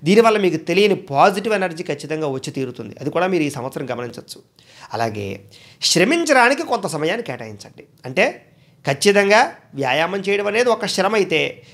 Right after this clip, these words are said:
మీ జీవితంలో ఉద్యోగపరంగా కానీ, వ్యాపారపరంగా కానీ ఎదగడానికి తపన పడేటటువంటి సమయం ఖచ్చితంగా ఉండాలి.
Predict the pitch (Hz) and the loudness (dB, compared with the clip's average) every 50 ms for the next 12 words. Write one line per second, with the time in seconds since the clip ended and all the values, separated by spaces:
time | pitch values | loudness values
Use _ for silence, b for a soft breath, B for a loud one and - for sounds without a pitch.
0 | b b 160 185 254 277 - 285 285 302 - 285 269 269 240 190 175 170 170 175 | b b 0 0 2 2 2 0 -2 -2 -2 -4 -2 -2 0 2 2 2 2 0
1 | - 151 143 139 135 175 214 220 208 202 214 208 208 202 214 208 208 202 208 202 | -2 -6 -8 -6 -2 -2 -2 0 0 -2 -2 -2 -4 -4 -6 -6 -4 -4 -4 -2
2 | 160 156 165 170 170 190 185 185 180 180 185 185 190 190 180 185 175 180 170 143 | 0 2 2 2 4 2 0 0 0 -4 -4 -4 -4 -4 -4 -4 -4 -4 -4 -2
3 | 143 165 185 202 202 202 190 185 175 - 139 135 143 - b b b b b _ | -2 0 2 4 4 4 4 2 0 -6 -8 -10 -12 -14 b b b b b _
4 | - 120 - - 269 311 330 330 302 294 285 262 233 220 202 175 - - - 143 | -12 -6 0 2 4 4 6 6 6 6 6 6 4 2 0 -4 -6 -10 -10 -10
5 | 131 135 123 - - _ _ - 127 - 180 175 202 214 202 165 135 120 117 107 | -10 -12 -12 -14 -18 _ _ -12 -10 -8 -6 -6 -4 -4 -4 -6 -6 -8 -8 -10
6 | 107 | -12